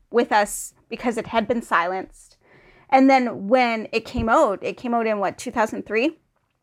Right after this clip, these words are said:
Was right on the heels of nine eleven. So America's culture was rooted in fear of people they didn't know, fear of your neighbor, fear of,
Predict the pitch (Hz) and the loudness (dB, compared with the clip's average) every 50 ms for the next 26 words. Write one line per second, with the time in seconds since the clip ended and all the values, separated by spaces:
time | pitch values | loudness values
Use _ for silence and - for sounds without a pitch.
0 | _ _ _ _ _ _ - 233 226 233 220 220 226 240 254 247 240 233 240 233 | _ _ _ _ _ _ -4 0 0 0 0 0 0 2 4 4 4 4 2 2
1 | 220 214 220 - - 226 214 214 214 - - 185 170 180 175 - 175 175 190 208 | 0 -2 -4 -4 -2 -2 -2 0 -2 -4 -4 -2 0 -2 -2 -2 -2 -4 -4 -6
2 | - - - - 226 - _ _ _ _ _ _ _ _ _ - - 269 254 240 | -6 -8 -12 -14 -18 -20 _ _ _ _ _ _ _ _ _ -2 2 4 4 4
3 | 220 226 233 240 240 240 254 269 269 - 220 208 202 196 202 - - - - - | 4 2 2 4 4 4 4 2 2 2 2 4 4 2 0 -2 -6 -14 -14 -16
4 | - - - - - - - - 233 240 - - 151 202 175 190 202 208 208 202 | -18 -20 -20 -18 -14 -2 2 2 2 2 2 -2 -2 0 0 0 0 0 -2 -4
5 | - 214 202 196 208 220 262 277 277 220 214 170 - - - 226 240 - - 208 | -6 -8 -8 -4 -2 0 2 2 2 4 2 2 2 -2 -8 -14 -16 -10 -8 -6
6 | 196 185 185 - - - - - - - 269 269 240 190 170 170 - 220 226 - | -6 -6 -6 -8 -12 -14 -18 -14 -8 -4 -2 0 2 2 2 0 -2 -6 -8 -4
7 | - 190 185 - - - - - - _ _ _ _ _ _ _ _ _ _ - | 0 0 0 -2 -4 -12 -20 -20 -20 _ _ _ _ _ _ _ _ _ _ -8
8 | - 254 233 233 185 214 202 202 208 196 - - 226 240 240 226 - - 208 208 | -6 -4 -2 -2 -2 -2 -2 -2 -4 -6 -2 0 2 2 2 0 -4 -6 -6 -4
9 | 202 196 214 220 220 214 226 233 240 233 202 190 196 - - 208 202 196 175 180 | -4 -2 -4 -4 -4 -4 -2 -2 0 0 0 0 -2 -2 -2 0 0 2 2 0
10 | 185 180 - - - _ | -2 -4 -8 -14 -20 _